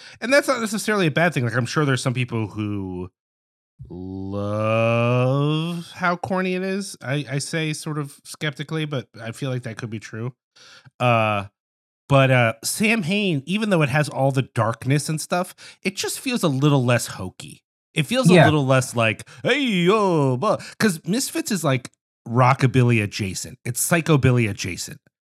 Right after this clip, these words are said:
Speaker 1: right? Like, it isn't that, but you could see it from there. Like, like, we're firmly in the hardcore punk house,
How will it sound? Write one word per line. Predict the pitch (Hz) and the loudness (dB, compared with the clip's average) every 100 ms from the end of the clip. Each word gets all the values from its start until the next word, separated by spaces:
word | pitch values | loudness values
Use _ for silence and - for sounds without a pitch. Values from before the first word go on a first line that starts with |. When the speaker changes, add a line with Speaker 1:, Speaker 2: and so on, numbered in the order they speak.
| _ _ - | _ _ -2
Speaker 1:
right? | 110 113 101 | 2 2 0
Like, | 107 95 - - _ | -4 -6 -12 -20 _
it | - 135 | 0 4
isn't | 156 156 190 - | 4 4 0 0
that, | 175 185 - | 0 0 0
but | 151 | 0
you | 127 | 0
could | 123 107 | -2 -4
see | - 160 127 | -4 0 0
it | - | -2
from | - 82 | -10 -10
there. | 80 78 - _ _ - | -12 -16 -18 _ _ -2
Like, | 110 104 - - _ | 0 0 -4 -14 _
like, | 117 110 107 - | -6 -2 -2 0
we're | 131 | 0
firmly | - 185 196 175 143 | 2 2 4 4 6
in | 147 139 | 6 4
the | 123 123 | 2 0
hardcore | 110 135 131 135 123 | 2 2 2 2 0
punk | - 143 143 - | 2 2 2 0
house, | 117 92 98 - | -4 -4 -6 -8